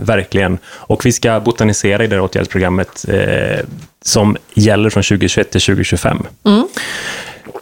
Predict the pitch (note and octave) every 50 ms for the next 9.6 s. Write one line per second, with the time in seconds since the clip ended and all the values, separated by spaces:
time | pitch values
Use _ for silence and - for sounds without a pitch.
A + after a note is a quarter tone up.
0 | _ _ _ _ _ _ C3 C#3 C#3+ D#3+ E3 D#3 - - D3+ D3+ D3+ D#3+ D#3+ D3+
1 | D3 D#3 D#3 D#3 C#3+ A2+ F#2+ F#2+ F#2+ A#2+ C#3+ C#3 - - - - - A2 G#2+ G#2+
2 | G#2+ G#2 G2+ G2 G#2 G#2 - - - _ _ _ _ _ _ _ _ _ _ _
3 | _ - _ _ _ - - _ _ A#2 A2+ A2 A2 G#2+ - - - B2 B2 B2
4 | - - C3 A#2+ - B2 B2 - - - - - - - - - F#2 F#2 - C#3
5 | C#3+ - - - - - G#2 G2+ F#2+ G2 G2 F#2+ F#2 - F2+ F#2+ - - - -
6 | - - G2 A2 - - G#2+ F#2+ F#2 F2+ F2+ F2+ - - G2+ G#2 G2+ G2 F2+ F2+
7 | G2 F#2+ G#2+ - G#2+ G2 - G2+ G2 D3 D3 C3+ G#2 G2 G2 B2+ C3+ C3+ G#2+ G2
8 | F#2 F#2+ F2+ - - - - - - G2+ A#2 C3+ A#2 G#2 G2 G2 F#2+ F#2 - F#2
9 | - - G2+ D3 - - - - - - G#3 F#3+